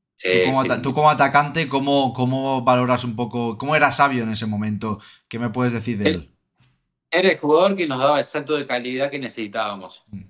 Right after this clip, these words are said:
Speaker 1: Y un jugador con experiencia, un jugador que donde veías un partido complicado, se la dabas a él y sabía que él te sacaba algo positivo. Eh, nos daba mucha,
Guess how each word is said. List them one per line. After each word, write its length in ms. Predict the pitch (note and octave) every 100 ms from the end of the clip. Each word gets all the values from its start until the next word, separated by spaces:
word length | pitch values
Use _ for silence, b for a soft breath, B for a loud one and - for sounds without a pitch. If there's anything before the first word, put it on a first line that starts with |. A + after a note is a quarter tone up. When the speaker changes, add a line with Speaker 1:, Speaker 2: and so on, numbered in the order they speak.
| - -
Speaker 1:
Y 280 | G#2 G#2 G#2
un 140 | G2
jugador 280 | G#2+ G#2+ A2+
con 120 | G#2+
experiencia, 760 | G2+ G#2 A2+ C#3+ C#3+ - C#3 A#2
un 120 | G#2
jugador 300 | F#2+ G#2 G#2
que 640 | G2+ G2+ G2+ G2 G2 G2 b b _ _
donde 380 | - G2+ G2 G2
veías 420 | G2 G#2 A2+ A2 -
un 80 | G#2
partido 300 | G#2 G#2 G2+
complicado, 460 | G#2 G2 G2+ A#2
se 160 | - G2+
la 100 | G2
dabas 320 | G#2 A2 G2
a 100 | G2+
él 200 | G#2+ B2+
y 60 | A2
sabía 380 | G2 G2 A2 G2+
que 60 | G#2
él 260 | G2+ G2
te 120 | G2 G2
sacaba 420 | G2 G#2+ G#2+ G#2
algo 180 | G#2+ G2
positivo. 680 | G2 G2 A2+ C3+ B2+ - B B _ _ _ _ _ _ _
Eh, 1000 | - G#2 G2+ G2+ G2+ G2 G2 F#2+ F#2+ G2 G2+
nos 160 | G2
daba 240 | G#2+ A2 G#2+
mucha, 920 | G#2+ G2+ G2+ F#2 F2 E2+ E2+ D#2